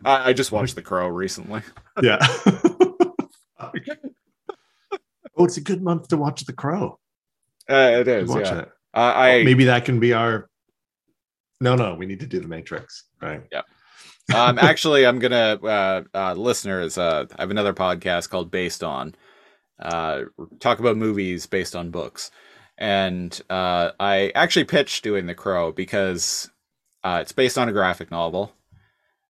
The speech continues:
Speaker 1: Um,
Speaker 2: That
Speaker 1: and
Speaker 2: counts.
Speaker 1: it does count. Uh, we even did a graphic novel on that show, uh, uh, the movie, uh, Ghost World, based on a,
Speaker 2: Mm-hmm.
Speaker 1: it's based on a comic book. Um,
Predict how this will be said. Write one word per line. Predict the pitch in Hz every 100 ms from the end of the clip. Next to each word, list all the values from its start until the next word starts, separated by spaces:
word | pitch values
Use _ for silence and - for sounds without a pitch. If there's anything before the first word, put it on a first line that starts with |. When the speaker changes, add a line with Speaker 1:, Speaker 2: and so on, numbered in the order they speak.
| -
Speaker 1:
Um, | 92 85 80 78 - _ _ _ _ _
Speaker 2:
That | 107 101
Speaker 1:
and | 98 95 92
Speaker 2:
counts. | 87 - - _ _ _ _ _ _ -
Speaker 1:
it | 120
does | 180 220
count. | - 82 76 80
Uh, | 82 85
we | 101 98
even | 98 98 95 92 -
did | 101
a | 98
graphic | 98 98 95
novel | 95 95 95
on | 98
that | 98 95
show, | - 98 98
uh, | 98 101 98 98 - _ -
uh, | 92 92 92
the | 90
movie, | 107 104 104 92 -
uh, | 98 98 92
Ghost | 135 147 -
World, | 90 60 - _ _
based | 85 82 82
on | 85
a, |
Speaker 2:
Mm-hmm. | 117 104 87 _
Speaker 1:
it's | -
based | - 85 82
on | 80
a |
comic | - 85 82
book. | - 80 - _ _ _ _ _ _ _ _ _ _ _ _ _
Um, | - 151 156 151